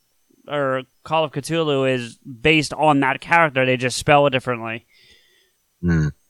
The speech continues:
Speaker 1: They spell it K T U L U, whereas it's C T H U L U, I think, is the proper spelling.
Speaker 2: And we instantly became,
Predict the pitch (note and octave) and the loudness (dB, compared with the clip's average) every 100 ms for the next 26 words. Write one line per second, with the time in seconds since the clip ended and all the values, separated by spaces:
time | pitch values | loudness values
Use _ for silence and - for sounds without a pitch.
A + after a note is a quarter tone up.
0 | _ _ _ _ _ _ _ _ _ _ | _ _ _ _ _ _ _ _ _ _
1 | _ - C#3 B2 C#3 C3+ B2 C#3+ C#3+ C3 | _ -6 -6 -2 0 0 -2 0 0 0
2 | C#3 C3 B2+ C3+ C3+ C3+ C3 - C3+ C3 | -2 -2 0 2 4 4 2 0 -2 0
3 | B2 C3+ C3+ B2+ A#2 A2+ B2 B2+ B2 A#2+ | 0 2 2 2 -2 -2 0 2 0 -2
4 | A#2 A#2+ A2+ - - - - - D#3+ C#3+ | -4 -8 -8 -12 -14 -14 -12 -6 -4 -4
5 | D3+ D3+ C#3+ C#3 C#3 C3 - B2 B2 B2 | -4 0 0 2 0 -4 -10 -8 -4 -2
6 | A#2+ A#2 A#2 - C3 B2+ A#2+ B2 A#2 A2+ | -4 -6 -12 -4 -2 -2 -2 -4 -4 -4
7 | A2+ A#2+ A#2+ - - B2+ B2 A#2 A#2 A#2 | -4 -6 -6 -10 -12 -8 -6 -4 -4 -4
8 | - B2 B2 A#2+ B2 A#2 A2 - _ _ | -2 -2 0 -2 -4 -4 -6 -12 _ _
9 | _ _ _ _ _ - D3+ D#3 D3 C#3 | _ _ _ _ _ 2 4 6 8 8
10 | C#3+ E3 C#3 D#3 D3+ C3 B2+ - B2+ A#2+ | 8 4 4 4 6 6 6 6 6 8
11 | A2+ G#2+ | 8 6